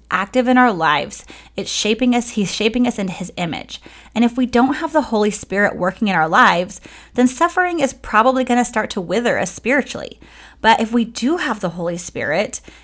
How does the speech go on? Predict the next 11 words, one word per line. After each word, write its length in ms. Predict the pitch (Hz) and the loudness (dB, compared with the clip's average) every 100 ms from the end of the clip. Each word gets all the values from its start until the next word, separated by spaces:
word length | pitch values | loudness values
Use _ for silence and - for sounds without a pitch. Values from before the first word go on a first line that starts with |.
| _ | _
and 120 | 220 | 0
our 80 | 226 | 2
relationship 520 | 226 220 247 269 262 | 2 0 0 -2 -2
with 160 | 214 190 | -4 -4
God 180 | 190 202 | -2 0
is 160 | 185 | 0
more 240 | 180 180 247 | -2 0 2
than 140 | 262 | 2
just 180 | 196 180 | 0 -4
empty 240 | 190 180 | -6 -6
words, 640 | 165 208 247 196 196 - | -4 0 0 0 -2 -10